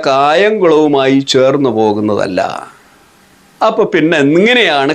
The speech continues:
കായം രൂപപ്പെട്ടത്? കുളത്തിനെ കുറിച്ച് നമ്മൾ പറഞ്ഞു കഴിഞ്ഞു. ഇനി നമുക്ക് കാ-, കാണേണ്ടത് കായം എന്താണ് എന്നാണ്.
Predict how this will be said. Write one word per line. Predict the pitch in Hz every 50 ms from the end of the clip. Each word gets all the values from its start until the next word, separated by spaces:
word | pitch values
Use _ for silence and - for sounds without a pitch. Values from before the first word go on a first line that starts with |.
| 151 -
കായം | 135 123 135 147 175 208 233 233 214 175 139
രൂപപ്പെട്ടത്? | 143 139 135 143 143 139 131 127 - 117 117 117 107 - 139
കുളത്തിനെ | 143 156 180 185 - 180 180 175 165
കുറിച്ച് | 170 165 - 175
നമ്മൾ | 160 143 143 151 160 - -
പറഞ്ഞു | 120 117 123 123 123 117
കഴിഞ്ഞു. | 110 107 107 - - - - - 190
ഇനി | 233 277 233 160
നമുക്ക് | 139 143 143 143 175
കാ-, | 143 123 120 117 123 131 135 131 127 127
കാണേണ്ടത് | 120 120 131 147 151 156 151 156 175 226 214 - - - _ - 196
കായം | 196 190 196 208 233 247 247 240 226 233 269 - - 156 147 147
എന്താണ് | 151 160 175 175 185 180 180 180 180 185 185 190 208 220 233 214 170 139
എന്നാണ്. | 123 101 78 - -